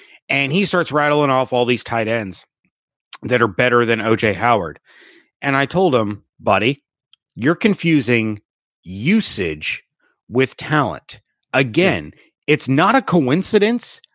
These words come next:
Speaker 1: that Dirk Cutter is in charge of the Atlanta Falcons offense, and all of a sudden Austin Hooper, or Austin Pooper, is a viable tight end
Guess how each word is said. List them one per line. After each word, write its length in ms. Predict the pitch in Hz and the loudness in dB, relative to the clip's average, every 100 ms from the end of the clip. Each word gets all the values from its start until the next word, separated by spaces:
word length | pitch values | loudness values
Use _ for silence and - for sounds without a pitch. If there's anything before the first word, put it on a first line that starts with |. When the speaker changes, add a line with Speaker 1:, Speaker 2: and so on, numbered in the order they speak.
| _ _ _ _ | _ _ _ _
Speaker 1:
that 300 | 117 139 127 | -2 -2 0
Dirk 240 | 117 170 - | 0 0 0
Cutter 320 | 135 170 160 | 0 2 2
is 200 | 131 127 | 2 0
in 120 | 131 | 0
charge 360 | 117 131 139 127 | 0 2 2 0
of 80 | 123 | 0
the 140 | 127 | 0
Atlanta 320 | 110 117 135 - | 2 2 0 0
Falcons 540 | 123 127 131 131 110 | 0 0 0 -4 -6
offense, 600 | 101 110 117 151 165 185 - - - 139 | -4 -4 -2 0 0 -2 -10 -16 -10 -2
and 160 | 143 | -2
all 300 | 139 139 147 | 2 2 4
of 100 | 156 | 2
a 60 | 143 | 2
sudden 420 | - 139 143 165 - | 2 2 2 -2 -2
Austin 480 | 131 143 - 151 120 | 0 0 0 0 0
Hooper, 520 | 123 139 180 190 180 _ _ - | 0 0 2 0 0 _ _ -2
or 280 | 120 117 - | 2 2 2
Austin 440 | 113 113 - 101 92 | -2 -2 -4 -6 -6
Pooper, 420 | - 127 165 175 - _ - - - - | -4 0 0 0 -2 _ -20 -20 -14 -2
is 180 | 156 147 | 0 4
a 100 | 143 | 2
viable 960 | 117 104 151 175 208 202 185 185 175 - _ _ | 0 -2 2 4 2 2 2 2 0 -4 _ _
tight 420 | - - 170 185 - | -12 -2 2 2 0
end 360 | 156 151 151 | 0 2 2